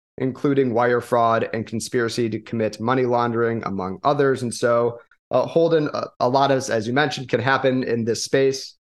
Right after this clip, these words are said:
um, in the brief time that we are not talking about it. And so I'm curious as to, one, your thoughts kind of broadly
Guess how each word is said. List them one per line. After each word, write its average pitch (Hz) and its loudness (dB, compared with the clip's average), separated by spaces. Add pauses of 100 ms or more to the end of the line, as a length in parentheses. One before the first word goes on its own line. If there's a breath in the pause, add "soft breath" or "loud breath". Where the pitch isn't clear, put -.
(140)
um, 107 -4
in 113 -2
the 120 -2
brief 175 2
time 156 2
that 135 2
we 123 -2
are 120 0
not 123 0
talking 196 2
about 120 2
it. 117 0
And 123 -2
so 127 0
I'm 127 0
curious 156 2
as 123 0
to, 127 0
one, 180 0
your 151 4
thoughts 135 0
kind 123 -2
of 107 -4
broadly 117 0